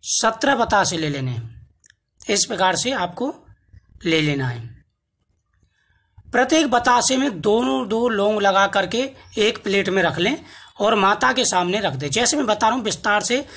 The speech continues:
सादा तरीके से आपको बता रहा हूँ और मंत्र मैंने दिया हुआ है लास्ट में स्क्रीन पर, वो मंत्र लिख करके आपको रख लेना है। प्रत्येक कार्य में, प्रत्येक उपाय में वो मंत्र काम आएगा।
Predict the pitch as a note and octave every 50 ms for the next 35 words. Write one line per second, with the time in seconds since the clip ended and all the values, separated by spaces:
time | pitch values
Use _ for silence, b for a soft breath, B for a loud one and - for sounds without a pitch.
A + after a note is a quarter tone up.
0 | B B B B - - G#3+ G#3 A3 A3 B3 B3 B3 A3 G3+ G3+ G3 G3+ F3+ -
1 | F#3 F3+ F#3 - F3+ D3+ D#3+ D#3 - D#3+ E3 F3 G#3 C#4 D#4 - B B B B
2 | B B B B B - G3+ G#3 G3+ F#3 F3+ F#3 G#3 B3 B3 C#4 B3+ A#3+ A#3 A3
3 | G3+ E3 F3 F#3+ F#3 F#3 F3+ F#3+ F#3 F#3+ F#3 F#3 F3+ F3 - F#3+ F#3 F3+ - -
4 | F3+ F#3 F#3+ F3+ G3+ A3+ G#3+ G3 G3 F3+ F3 F3+ G3 F3 F#3 F3 E3 D#3+ D3+ D3+
5 | F3+ D#3+ C#3+ - E3 D#3+ D#3 - E3 D3+ D3 D#3+ E3+ F3 F#3+ G#3 A3 C4 - B
6 | B B B B B B B - A3+ A3+ - C#4+ C#4 C#4+ - G3+ G3 G3 F#3+ G3
7 | G3+ G#3 G3+ G3+ G#3+ G3+ - B3+ A#3 G3 F#3 E3+ F3+ F3 F3+ F#3 F3+ F3 F3 E3+
8 | E3+ E3+ E3+ E3+ - G3+ - - - - - - E3+ D#3 D3+ D3+ C#3 C3+ B2 B2